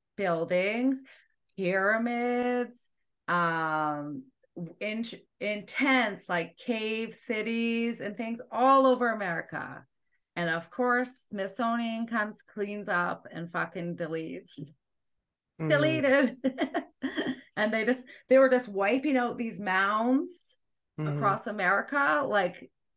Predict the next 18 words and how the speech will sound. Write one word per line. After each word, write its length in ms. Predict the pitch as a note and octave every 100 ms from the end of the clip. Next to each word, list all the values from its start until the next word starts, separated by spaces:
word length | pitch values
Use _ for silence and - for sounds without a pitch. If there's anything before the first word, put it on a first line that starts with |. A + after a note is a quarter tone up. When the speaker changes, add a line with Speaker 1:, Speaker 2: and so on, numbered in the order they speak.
| _
Speaker 1:
they 160 | - G3+
had 220 | F#3+ F3
so 80 | B3+
much 180 | A3+ A3+
disrespect 720 | A3+ G#3+ A3+ F#3 - F#3 F#3
for 180 | - F3
the 220 | E3+ D3+ - - -
historical 1040 | G3 G3+ - G3+ F#3 F#3 F#3 D#3+ E3 - _ _ _ _ _ _ _ _
part 240 | - - G#3+
Speaker 2:
And, 120 | A3
Speaker 1:
that 220 | F3+ A3+
Speaker 2:
and 80 | G#3
Lincoln 320 | B3+ D4 B3+
talks 380 | F3 G#3+ D4 -
about 340 | D#3+ D3+ C3+
the 140 | C#3 D3+
mounds 480 | D3 C3+ C3+ C3 -
too. 420 | A#3 F3+ C3+